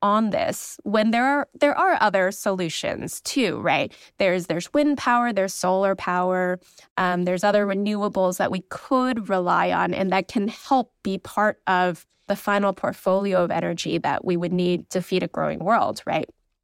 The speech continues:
And frankly, those technologies exist today. So it's very easy for people to visualize how we can use existing technologies. It's much harder to visualize a future when it's, it's technologies that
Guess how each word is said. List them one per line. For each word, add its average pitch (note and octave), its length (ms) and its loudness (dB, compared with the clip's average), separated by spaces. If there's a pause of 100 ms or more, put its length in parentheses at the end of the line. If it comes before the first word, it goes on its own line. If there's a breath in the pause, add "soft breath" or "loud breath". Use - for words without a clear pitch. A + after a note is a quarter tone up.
(120)
And G3 400 0 (200)
frankly, B3 300 0
those A#3 180 0
technologies G#3 800 0 (180)
exist G#3 380 -2
today. G3+ 300 2
So - 160 -2
it's F#3 100 -4
very A#3 320 0 (100)
easy F#3 460 -2
for E3+ 160 -2
people - 360 -2
to E3+ 360 -2
visualize F#3 760 0
how F3+ 260 0
we F3+ 140 0
can - 220 0
use E3+ 280 -4
existing - 460 -6
technologies. - 720 -4 (440)
It's B3+ 260 0
much B3+ 360 2
harder F#3 580 -2 (440)
to G#3 100 2
visualize F#3 560 2
a F#3 80 -2
future F#3 640 -2 (300)
when G3+ 300 2
it's, F#3+ 240 -2
it's F#3+ 160 -6
technologies G3+ 560 -2
that G#3+ 120 -2